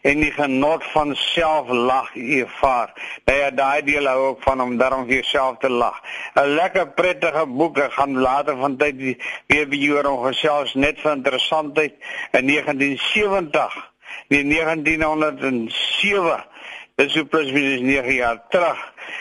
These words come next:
toe was daar al reeds twee punt vyf miljoen Suid-Afrikaners wat aan die hengelsport en die aktiwiteite deelgeneem het.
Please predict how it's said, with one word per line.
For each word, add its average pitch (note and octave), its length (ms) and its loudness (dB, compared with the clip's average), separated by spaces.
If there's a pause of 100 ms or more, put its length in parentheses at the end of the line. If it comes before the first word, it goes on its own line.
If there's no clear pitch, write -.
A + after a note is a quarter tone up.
(240)
toe F3+ 140 4
was F3+ 240 2
daar E3+ 200 4
al F3 160 4
reeds D#3+ 380 0 (240)
twee F3+ 220 2
punt D#3 380 -2
vyf D#3 360 0
miljoen D3 520 2 (400)
Suid-Afrikaners C#3+ 1080 2
wat A#2+ 260 0
aan B2+ 120 0
die B2+ 100 2
hengelsport C#3 760 0 (360)
en B2+ 140 4
die C3 120 4
aktiwiteite C3 840 0
deelgeneem A#2+ 680 0
het. G2 120 -4